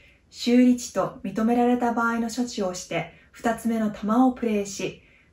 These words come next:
両方の球でホールアウトしました。集計所で委員会にそのことを報告しましたが、どのように裁定されるでしょうか。A、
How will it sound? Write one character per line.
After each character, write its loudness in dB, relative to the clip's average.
両 6
方 0
の 4
球 0
で -2
ホ -4
ー 0
ル 2
ア 0
ウ -6
ト -10
し -10
ま -10
し -12
た。 -2
集 0
計 4
所 0
で -4
委 -2
員 8
会 -2
に -4
そ -6
の -2
こ -8
と -4
を -8
報 -2
告 -4
し -2
ま 2
し -8
た -4
が、 0
ど 4
の 4
よ 4
う -2
に -8
裁 -12
定 -4
さ -12
れ -6
る 2
で -2
し -6
ょ -4
う -14
か。 -6
A、 2